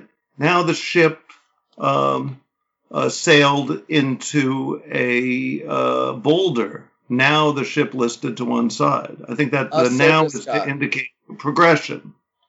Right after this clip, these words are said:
Speaker 2: Huh.
Speaker 1: I believe.
Speaker 2: So I guess you're right. I suppose this, uh, future, it would be, um,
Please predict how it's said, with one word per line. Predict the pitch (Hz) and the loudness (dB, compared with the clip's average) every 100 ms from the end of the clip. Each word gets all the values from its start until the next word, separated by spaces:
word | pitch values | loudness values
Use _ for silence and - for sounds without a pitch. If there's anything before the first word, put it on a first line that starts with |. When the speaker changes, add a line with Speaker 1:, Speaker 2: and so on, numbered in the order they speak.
| _ _ | _ _
Speaker 2:
Huh. | 147 151 113 | -6 -4 -2
Speaker 1:
I | |
believe. | 104 110 143 143 _ _ _ _ _ _ _ _ _ | -4 -2 -2 -2 _ _ _ _ _ _ _ _ _
Speaker 2:
So | - 214 | 4 6
I | 190 | 6
guess | 208 - | 2 2
you're | 226 147 | -2 0
right. | 143 190 147 113 | 2 2 2 -2
I | 165 | -8
suppose | 160 185 - 202 208 196 | -6 -6 2 4 4 2
this, | 160 - - | -2 -2 -8
uh, | 139 139 | -4 -4
future, | - - 180 196 - 160 139 | -6 -6 -4 -4 -2 0 0
it | 127 143 | -2 -6
would | 139 - | -8 -4
be, | 143 143 139 135 | 0 0 0 0
um, | 123 123 117 110 | 0 0 -4 -10